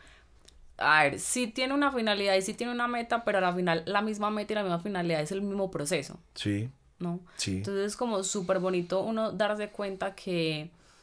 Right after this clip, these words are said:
Speaker 1: eh, el pro-, o sea, el punto es vivir ese proceso, porque es que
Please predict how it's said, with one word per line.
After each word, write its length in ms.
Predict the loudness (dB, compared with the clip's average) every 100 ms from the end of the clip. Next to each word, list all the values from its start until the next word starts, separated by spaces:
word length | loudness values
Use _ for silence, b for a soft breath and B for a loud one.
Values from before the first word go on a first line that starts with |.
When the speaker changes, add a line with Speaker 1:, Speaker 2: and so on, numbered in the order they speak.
| b -12
Speaker 1:
eh, 580 | -2 2 4 4 2 -2 -6
el 160 | -6
pro-, 280 | -2 0 0 2
o 60 |
sea, 180 | 4 4
el 280 | 2 -4 -6
punto 400 | -2 -2 0 0
es 100 | 0
vivir 220 | 0 0
ese 120 | 0
proceso, 600 | -2 -6 -4 -2 -2 -8 -8
porque 240 | -8 -6
es 140 | -8 -2
que 240 | -4